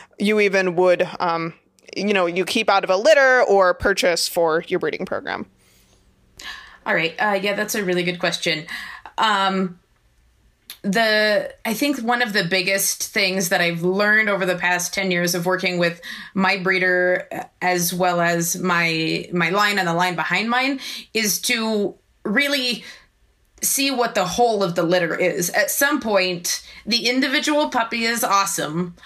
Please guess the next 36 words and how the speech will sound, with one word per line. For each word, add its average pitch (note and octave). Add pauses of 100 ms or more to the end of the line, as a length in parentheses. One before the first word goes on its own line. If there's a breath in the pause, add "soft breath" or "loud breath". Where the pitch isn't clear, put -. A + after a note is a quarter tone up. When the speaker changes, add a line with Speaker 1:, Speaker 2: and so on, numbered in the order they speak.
(400 loud breath)
Speaker 2:
but G3
understand G#3+
that G3
you F#3+
will F#3
likely F#3+
be G3
producing F3
the F3
siblings. E3+ (360 loud breath)
So -
you G#3
better C#4+
love A#3+
the F#3
siblings. E3
Um, F3+
if F3+
you G#3
pick A3+
the G#3
one G#3+
sane B3
puppy E3
out F3+
of F3+
seven A3
other G#3+
crazy C4
puppies, E3 (300 loud breath)
you're C4+
not C4
gonna C4
end A#3+
up G#3
with F#3+